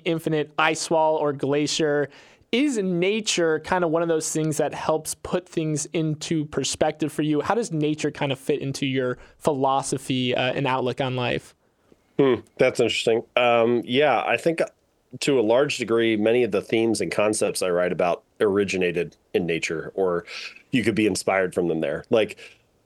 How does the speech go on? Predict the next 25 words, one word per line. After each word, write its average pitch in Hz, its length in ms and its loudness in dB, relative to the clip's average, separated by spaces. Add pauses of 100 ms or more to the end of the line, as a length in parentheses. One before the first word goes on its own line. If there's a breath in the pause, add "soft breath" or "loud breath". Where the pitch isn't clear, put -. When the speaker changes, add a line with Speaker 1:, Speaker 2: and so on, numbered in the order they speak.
(440)
Speaker 2:
if 120 120 2
you 120 80 2
think 143 160 2
about 123 200 2
ha-, 135 120 -2
building 120 320 2
habits 110 520 0
or 113 180 0
making 107 340 2
positive 104 360 0
change, 104 480 0
what 120 160 0
we're 104 80 2
talking 127 280 0
about 107 140 4
is 95 80 -2
some 110 120 -2
kind 104 160 0
of 85 60 -4
transformation 98 760 0
or 85 140 0
evolution. 95 640 -2
And - 100 -4
of 92 100 -6
course, - 440 -2